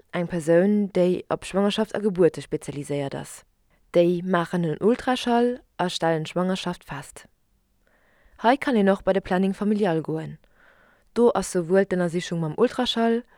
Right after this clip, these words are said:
wie auch nur den Aufbruch gratis. Beim Gynäko kriegt ihr dann auch noch alle wichtigen Dokumente und Informationen, die ihr für den Aufbruch braucht. Also wie gesagt, die Schwangerschaftsbescheinigung, ob der steht,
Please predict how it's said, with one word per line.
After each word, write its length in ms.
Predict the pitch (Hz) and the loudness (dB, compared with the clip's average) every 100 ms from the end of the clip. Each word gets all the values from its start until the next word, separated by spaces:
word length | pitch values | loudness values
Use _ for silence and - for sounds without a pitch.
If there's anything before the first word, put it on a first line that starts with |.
| _ 175 | _ 2
wie 220 | 202 208 | 6 6
auch 80 | 202 180 | 4 -2
nur 200 | 175 175 | -2 -2
den 180 | 156 | -6
Aufbruch 520 | - 170 - 190 190 - | -6 -8 -2 -4 -4 -10
gratis. 560 | 147 151 - 127 - - _ _ _ _ _ _ _ - | -8 -8 -10 -16 -16 -20 _ _ _ _ _ _ _ 0
Beim 320 | 170 165 160 | 2 2 0
Gynäko 440 | 160 240 240 254 | 0 2 4 2
kriegt 180 | - 214 | 2 0
ihr 80 | 190 | 2
dann 160 | 180 | 0
auch 180 | - 190 | -2 -4
noch 200 | 185 175 | -4 -4
alle 240 | - 233 220 | 0 0 0
wichtigen 320 | 254 202 - | -2 -4 -8
Dokumente 580 | 165 160 156 175 190 190 | -8 -4 -2 -2 0 -2
und 80 | 156 | -2
Informationen, 880 | 160 160 151 143 - 165 175 190 185 - - _ | -4 -4 -6 -6 0 2 2 0 -2 -10 -20 _
die 240 | - 208 233 | 2 4 4
ihr 240 | 240 254 _ | 2 -2 _
für 280 | - 190 | -2 0
den 120 | 190 190 | 0 -2
Aufbruch 420 | 160 156 - 180 | -4 -6 -4 -4
braucht. 540 | - 139 139 - - _ _ _ _ _ _ _ _ | -4 -8 -8 -10 -20 _ _ _ _ _ _ _ _
Also 280 | 165 160 151 | -2 0 0
wie 120 | 151 | 0
gesagt, 380 | 156 160 180 - - | 0 0 -2 -2 -16
die 60 | |
Schwangerschaftsbescheinigung, 1200 | - 165 175 165 160 - - - 147 160 170 240 370 _ _ _ - | -6 -2 -2 -4 -6 -8 -8 -4 -2 -2 0 -2 -2 _ _ _ -8
ob 160 | - - | -4 2
der 160 | 220 | 2
steht, 480 | 208 - 277 311 - | 2 -2 -2 -2 -8